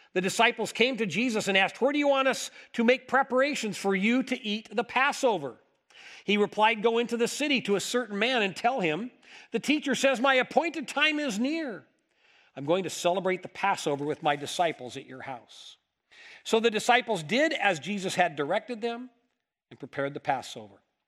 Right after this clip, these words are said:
When evening came, Jesus was reclining at the table with the twelve. And while they were eating, he said, oh my goodness, listen to this. Listen,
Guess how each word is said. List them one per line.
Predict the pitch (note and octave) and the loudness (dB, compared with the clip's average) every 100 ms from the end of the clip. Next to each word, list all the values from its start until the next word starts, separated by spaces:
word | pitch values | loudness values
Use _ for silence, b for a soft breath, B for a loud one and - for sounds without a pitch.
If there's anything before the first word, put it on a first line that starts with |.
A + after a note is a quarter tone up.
| _ _ _ _ _ _ _ _ _ B B B | _ _ _ _ _ _ _ _ _ B B B
When | - E3+ | 0 0
evening | A#3 C4 B3 | 2 2 0
came, | - B3+ A#3+ | 2 2 2
Jesus | E3 F#3+ G#3+ G#3+ | -2 -2 -2 -2
was | F#3+ D3+ | -2 -2
reclining | - - G#3+ B3+ A#3+ | -6 0 2 2 0
at | F3+ | -4
the | |
table | - - G3+ G3+ | -6 -4 -2 0
with | G3 F#3 | -2 -4
the | |
twelve. | - - F#3 D#3 - b b _ B B B | -10 -6 -6 -6 -10 b b _ B B B
And | E3+ F3+ | 0 2
while | G3 C4 D#4 | 4 4 4
they | D4 | 4
were | C4+ B3+ | 2 0
eating, | C4+ D4 A#3 | 0 0 0
he | E3 E3+ | -2 -4
said, | - E3+ D#3 F#3+ G3 - | -2 2 2 2 -4 -12
oh | G3 | -10
my | F#3 C3+ | -8 -8
goodness, | D3+ F3+ - | -8 -10 -10
listen | D3 - F#3 | -14 -12 -12
to | |
this. | E3 C#3 - - | -10 -12 -14 -14
Listen, | E3 - C#3+ | -12 -12 -14